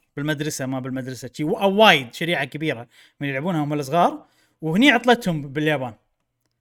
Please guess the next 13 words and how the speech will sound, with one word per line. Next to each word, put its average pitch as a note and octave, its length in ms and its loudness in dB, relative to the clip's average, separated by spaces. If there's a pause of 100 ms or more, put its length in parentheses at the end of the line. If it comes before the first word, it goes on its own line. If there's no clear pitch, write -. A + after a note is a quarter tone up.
(340)
نص F3 200 -4
شهر D#3+ 200 2
سبعة، C3+ 300 -4
شيء B2+ 160 -10
كذي. A2 320 -14 (500)
فأتوقع B3 400 -2
أن A3 100 2
اللعبة A3 300 2
بتنزل C4 440 0
مع G3+ 200 4
العطلة D3 340 -2
مالتهم. A#2 380 -10 (1300)
عرفت؟ C#3+ 440 -6